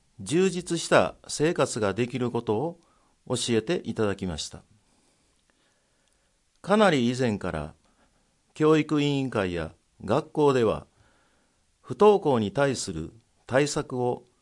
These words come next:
立ててきましたが、その数は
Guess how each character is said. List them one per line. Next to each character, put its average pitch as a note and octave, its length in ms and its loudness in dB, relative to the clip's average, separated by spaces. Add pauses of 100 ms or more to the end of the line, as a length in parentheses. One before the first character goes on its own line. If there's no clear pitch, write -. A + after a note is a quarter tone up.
(360)
立 B2 220 0
て F3+ 200 -2
て - 20 -12 (100)
き - 100 -6
ま A2+ 140 0
し - 80 -6
た F2 140 -4
が、 D2 180 -10 (840)
そ - 180 0
の C3 120 4
数 B2 240 0
は F#2+ 240 0